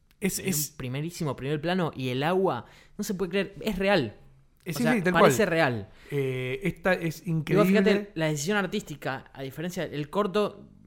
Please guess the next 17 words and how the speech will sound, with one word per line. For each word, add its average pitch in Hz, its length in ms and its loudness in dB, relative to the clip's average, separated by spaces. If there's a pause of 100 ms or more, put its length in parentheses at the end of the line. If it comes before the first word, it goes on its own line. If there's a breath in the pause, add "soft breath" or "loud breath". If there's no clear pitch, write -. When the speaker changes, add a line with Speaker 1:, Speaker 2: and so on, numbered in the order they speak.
Speaker 2:
me, 147 220 -6
comparando 165 500 0
el 196 100 2
corto 180 340 -2
con 143 100 -2
la 135 120 -4
película 143 420 -2
en 131 120 -6
sí, 127 320 -8 (300)
Speaker 1:
Sí. 151 160 -4
Speaker 2:
fíjate 190 260 -2
que 170 100 -4
el 147 200 -2
corto 208 280 -4
es - 200 -8
mucho 202 340 -4
más 196 300 -4